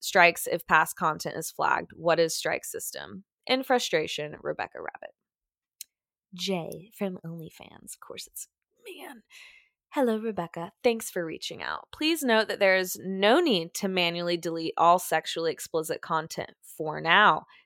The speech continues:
In a short time, we will provide convenient tools for creators." So your policy says we need to delete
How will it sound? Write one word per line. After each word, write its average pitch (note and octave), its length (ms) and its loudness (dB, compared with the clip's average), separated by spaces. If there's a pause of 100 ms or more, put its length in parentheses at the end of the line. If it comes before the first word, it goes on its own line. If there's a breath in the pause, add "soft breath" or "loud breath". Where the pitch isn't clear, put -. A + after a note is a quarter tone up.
(140)
In A3 100 4
a A3 80 4
short D4 320 6
time, A#3+ 400 6
we G3+ 140 2
will A#3 120 10
provide G3+ 560 8
convenient B3 840 0
tools - 480 -4
for - 120 -8
creators." - 760 -8 (600)
So D#4+ 380 4
your D4 140 0
policy D4 500 6
says A#3 340 6
we A3 120 -2
need G#3 200 -4
to G3+ 80 -6
delete F3+ 640 -4